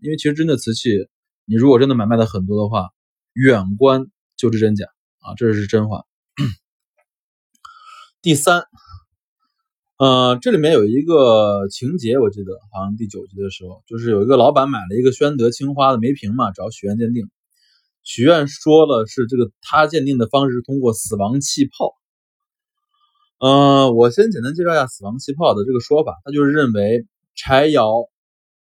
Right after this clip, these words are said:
烧的瓷器中的这个气泡，因为时间很久，所以就，就会死亡、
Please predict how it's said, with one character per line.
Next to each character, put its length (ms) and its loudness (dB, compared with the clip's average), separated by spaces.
烧 360 2
的 140 -2
瓷 180 -10
器 180 -2
中 300 -2
的 160 -4
这 160 -12
个 80 -6
气 260 -4
泡， 360 0
因 160 -2
为 100 0
时 160 -10
间 240 0
很 200 -2
久， 240 -10
所 180 0
以 60 2
就， 140 2
就 180 -6
会 100 6
死 220 -6
亡、 100 -6